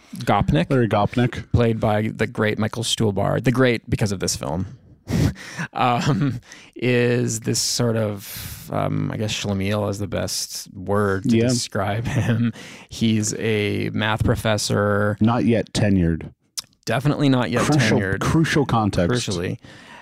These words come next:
Speaker 1: Um, who is basically a, a, a Job figure. He, he is, everything is just falling down around him.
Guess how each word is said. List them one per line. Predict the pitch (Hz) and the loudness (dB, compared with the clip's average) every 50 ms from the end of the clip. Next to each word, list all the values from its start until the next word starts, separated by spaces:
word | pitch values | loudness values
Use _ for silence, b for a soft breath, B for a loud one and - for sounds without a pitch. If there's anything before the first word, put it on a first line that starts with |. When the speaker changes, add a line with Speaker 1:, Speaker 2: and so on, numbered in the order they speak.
| B _ - | B _ -2
Speaker 1:
Um, | 113 110 110 107 104 107 | 0 0 0 0 0 0
who | - - 127 117 110 | 2 2 4 4 2
is | 110 107 110 | 2 -2 -4
basically | - - 113 107 104 - 110 - 104 98 95 95 | -4 -2 0 0 0 -2 -4 -4 -2 -2 -2 -2
a, | 87 98 98 - | -2 -2 -4 -4
a, | - 95 95 - - | -4 -4 -4 -2 -4
a | 117 | -6
Job | 110 98 101 95 90 85 - - | -4 -2 -2 0 0 0 -2 -4
figure. | - 82 87 - - 78 80 - - 104 110 | -6 -6 -6 -6 -6 -6 -6 -6 -6 -6 -6
He, | 107 101 92 85 | -4 -4 -4 -4
he | 85 107 | -4 -4
is, | 98 87 85 90 78 | -4 -4 -4 -6 -6
everything | 78 87 90 - - - 117 107 113 107 104 - - - 107 104 98 98 98 95 | -6 -6 -6 -8 -6 -6 -4 -2 -2 -2 -4 -4 -4 -4 -4 -2 -2 -4 -4 -6
is | - 90 107 - | -6 -8 -8 -8
just | 92 - - | -10 -10 -10
falling | - 90 82 95 98 | -8 -8 -6 -6 -6
down | 92 90 90 90 92 90 | -6 -4 -4 -4 -4 -4
around | 98 120 147 156 151 147 143 135 | -2 0 0 2 2 2 0 0
him. | 127 127 135 131 127 123 127 123 123 123 123 | 0 0 2 2 2 2 2 2 0 0 -2